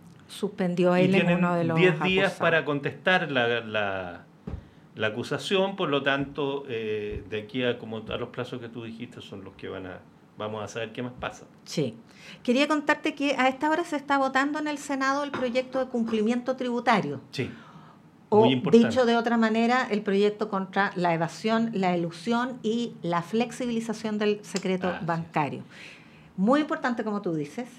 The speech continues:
Speaker 1: porque es la única fuente de recursos que va a tener el gobierno para hacer una parte de su programa. Recordemos que la reforma tributaria se rechazó
Speaker 2: Ah, se
Speaker 1: el
Speaker 2: rechazó
Speaker 1: primero.
Speaker 2: la idea de legislar en el caso de la reforma tributaria.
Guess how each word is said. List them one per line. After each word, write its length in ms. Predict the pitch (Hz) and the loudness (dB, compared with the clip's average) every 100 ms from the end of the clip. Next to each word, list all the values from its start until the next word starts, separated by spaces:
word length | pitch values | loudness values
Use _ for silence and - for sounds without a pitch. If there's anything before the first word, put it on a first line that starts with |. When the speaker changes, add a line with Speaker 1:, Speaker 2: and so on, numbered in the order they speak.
| - - | -16 -6
Speaker 1:
porque 380 | 160 - 190 180 | -6 -4 -8 -6
es 180 | 160 - | -10 -4
la 140 | 160 175 | 0 2
única 380 | 220 277 302 262 | 2 0 -2 -6
fuente 560 | - 240 233 233 254 | -2 0 0 -2 -6
de 160 | 214 202 | -2 -2
recursos 480 | 190 190 208 214 254 | -2 -4 -6 -6 -8
que 80 | 254 | -6
va 80 | |
a 40 | 240 | -4
tener 180 | 233 233 | -2 -2
el 80 | 233 | -2
gobierno 340 | 226 233 247 | 0 0 0
para 280 | 226 202 185 | 0 0 -2
hacer 340 | 185 226 220 - - - - - | -4 -4 -6 -8 -20 -20 -18 -6
una 220 | 196 190 | -2 2
parte 540 | 233 294 - - 156 156 - | 4 4 0 -4 -4 -6 -4
de 320 | 175 180 180 180 | 0 0 -2 -6
su 540 | - 175 170 160 156 | -10 -8 -4 -4 -6
programa. 540 | 156 151 143 139 131 123 143 | -4 -4 -4 -6 -12 -14 -12
Recordemos 420 | 135 139 151 170 | -12 -10 -10 -8
que 120 | 156 | -8
la 100 | 156 | -8
reforma 320 | 151 170 180 | -8 -10 -8
tributaria 380 | 185 202 220 233 | -6 -6 -4 -6
se 120 | 240 262 | -6 -6
rechazó 640 | 262 285 277 415 330 294 | -6 -8 -8 -8 -8 -4
Speaker 2:
Ah, 300 | 135 131 131 127 | 0 2 2 0
se 100 | - | -2
Speaker 1:
el 60 | |
Speaker 2:
rechazó 280 | 110 123 - | -2 -2 0
Speaker 1:
primero. 60 | 117 | 0
Speaker 2:
la 60 | 117 | 2
idea 140 | 110 | 2
de 40 | 107 | 2
legislar 520 | 101 120 185 180 107 | 0 -4 0 2 2
en 80 | 101 | -2
el 100 | 95 | -4
caso 220 | 104 - | -8 -8
de 60 | 92 | -8
la 60 | 95 | -10
reforma 280 | 92 101 87 | -10 -10 -10
tributaria. 360 | 107 107 92 | -6 -4 -4